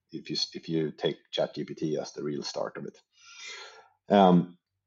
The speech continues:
so that, that's one thing. And I think that means that,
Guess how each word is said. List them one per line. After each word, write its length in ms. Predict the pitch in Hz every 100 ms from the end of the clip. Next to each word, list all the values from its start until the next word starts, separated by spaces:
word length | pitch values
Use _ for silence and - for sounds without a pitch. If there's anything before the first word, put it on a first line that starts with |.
| - -
so 140 | 113
that, 240 | 135 -
that's 200 | - 135
one 240 | 110 113 123
thing. 240 | 98 82
And 100 | 85
I 80 | 98
think 260 | 104 151 151
that 260 | 95 87
means 800 | 87 120 131 85 120 160 - -
that, 320 | 90 87 85